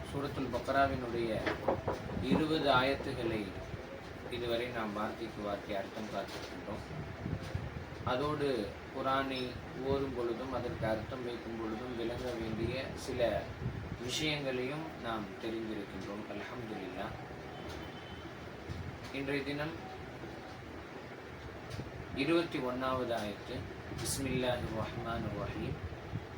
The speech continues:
யா ஐயுஹன் நாஸ். யா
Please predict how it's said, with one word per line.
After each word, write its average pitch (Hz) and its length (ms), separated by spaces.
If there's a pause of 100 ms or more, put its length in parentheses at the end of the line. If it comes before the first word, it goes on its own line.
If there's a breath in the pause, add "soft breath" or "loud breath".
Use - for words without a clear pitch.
(320)
யா 147 160 (380)
ஐயுஹன் 139 440 (120)
நாஸ். 110 280 (1600)
யா 151 120